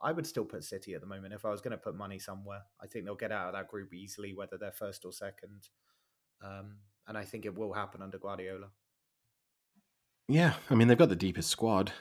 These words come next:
Speaker 2: apart from up front. It's just a question of can they get into another Champions League final and play with no one over the,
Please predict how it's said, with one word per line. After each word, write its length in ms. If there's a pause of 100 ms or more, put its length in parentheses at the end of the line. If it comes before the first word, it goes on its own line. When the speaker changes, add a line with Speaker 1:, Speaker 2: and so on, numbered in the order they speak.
Speaker 2:
apart 280
from 100
up 120
front. 360 (460)
It's 100
just 160
a 40
question 360
of 440 (920)
can 200
they 200 (100)
get 140
into 160
another 220
Champions 420
League 160
final 280 (120)
and 400
play 240
with 180
no 160
one 140
over 180
the, 220